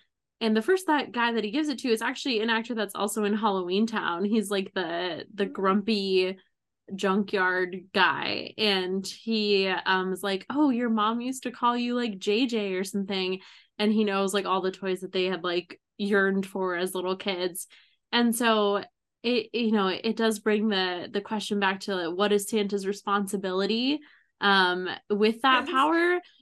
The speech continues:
Speaker 1: Because it's like, do you think he could stop wars? <laughs> Like, do you, do you think
Speaker 2: Did he
Speaker 1: if he
Speaker 2: sign
Speaker 1: went to,
Speaker 2: an
Speaker 1: like,
Speaker 2: N D A?
Speaker 1: yeah, like, do you think if he, like, went up to, like, Putin or something and was like,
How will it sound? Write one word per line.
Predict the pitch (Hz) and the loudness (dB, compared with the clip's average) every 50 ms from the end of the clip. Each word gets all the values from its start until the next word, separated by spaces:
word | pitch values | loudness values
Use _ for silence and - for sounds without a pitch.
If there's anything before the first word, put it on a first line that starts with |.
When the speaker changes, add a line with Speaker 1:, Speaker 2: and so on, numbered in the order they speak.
| _ _ | _ _
Speaker 1:
Because | 285 311 269 311 262 285 | 2 4 4 4 2 0
it's | 285 226 - | -4 -4 -4
like, | 262 262 247 254 247 - - - _ _ _ _ _ _ 214 202 | -4 -2 -2 -2 -4 -6 -14 -20 _ _ _ _ _ _ -10 -6
do | 190 220 | -2 0
you | 226 233 262 | 2 4 2
think | 302 - 330 320 302 | 4 4 4 2 4
he | - 320 - | 4 2 2
could | 311 311 - | 4 0 -2
stop | - - 233 214 214 196 - | -4 -4 -2 -2 -2 -4 -6
wars? | 190 180 180 180 180 185 185 202 220 285 349 392 392 370 - - | -8 -4 -2 0 0 0 0 0 0 0 0 0 0 0 -2 -2
<laughs> | - | 2
Like, | 262 262 330 226 247 | 4 4 6 6 4
do | 226 254 | 2 2
you, | 302 - - 392 381 381 - 508 466 370 - | 0 4 6 6 6 6 6 4 4 4 6
do | - 311 | 6 8
you | 320 330 349 | 8 8 8
think | 359 339 311 320 | 6 4 4 4
Speaker 2:
Did | |
he | 339 370 | 4 4
Speaker 1:
if | - | 6
he | 302 339 | 6 6
Speaker 2:
sign | 302 | 8
Speaker 1:
went | 269 269 - - 320 | 8 6 4 4 4
to, | 349 | 2
Speaker 2:
an | 302 | 4
Speaker 1:
like, | 262 262 254 | 4 2 2
Speaker 2:
N | 285 294 | 2 0
D | 277 277 277 269 269 | 0 0 0 0 0
A? | 233 240 240 240 302 294 302 339 349 - - | 0 0 0 -2 -2 -4 -4 -8 -14 -8 -2
Speaker 1:
yeah, | 269 330 277 262 240 | 2 4 6 6 6
like, | 233 247 277 240 | 4 2 0 0
do | - 302 | 0 -2
you | 311 | 0
think | 330 339 349 392 | 0 0 0 0
if | 381 370 | -2 0
he, | 349 359 370 | 2 2 2
like, | 370 339 - - | 2 0 -2 -2
went | 226 240 233 233 | -2 -2 -2 -2
up | 247 233 233 | -4 -6 -6
to, | - 254 247 | -6 -4 -2
like, | 226 226 214 208 208 - - _ _ - | 2 2 2 2 0 -4 -14 _ _ -2
Putin | 226 233 208 226 247 247 262 254 | 0 0 0 0 0 0 0 0
or | 262 | 0
something | 285 - 233 247 262 262 262 262 262 262 240 | 0 0 0 2 4 4 4 4 4 2 2
and | - 233 247 | 2 2 2
was | 233 226 226 226 | 2 0 0 0
like, | 226 226 226 226 - | 0 0 0 0 -2